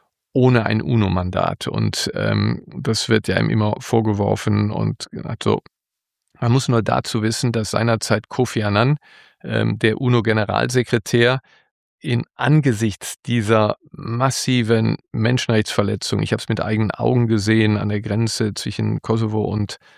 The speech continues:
Albanien, wie da bis zum Horizont diese Trecks zu sehen waren von Kosovaren, die aus dem Land vertrieben wurden, Geflüchteten. Und da war diese Intervention. Und das hat Kofi Annan unter der, ähm,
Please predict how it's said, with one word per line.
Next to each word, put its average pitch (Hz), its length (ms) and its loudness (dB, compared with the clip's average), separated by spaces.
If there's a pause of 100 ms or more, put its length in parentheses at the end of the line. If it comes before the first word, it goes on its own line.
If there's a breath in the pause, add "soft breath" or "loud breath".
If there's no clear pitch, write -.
(160 soft breath)
Albanien, 107 680 2
wie 110 140 -2
da 107 320 2 (320 soft breath)
bis - 160 -6
zum 110 240 0
Horizont 113 560 0
diese 107 220 -2 (120)
Trecks - 440 -6
zu - 160 -2
sehen 110 360 0
waren 107 320 0
von 113 200 -4
Kosovaren, 107 720 0
die 107 260 -2
aus - 140 -4
dem 107 160 -2
Land 107 220 -2
vertrieben 107 500 -4
wurden, 107 280 0
Geflüchteten. 110 840 -4
Und 113 300 -6
da 107 200 -2
war 110 280 0
diese 110 300 -2
Intervention. 113 800 2 (420 loud breath)
Und 123 360 -4
das 120 180 2
hat 117 160 -2
Kofi 127 300 2
Annan 123 480 2
unter - 460 -2
der, 113 520 2
ähm, 113 440 0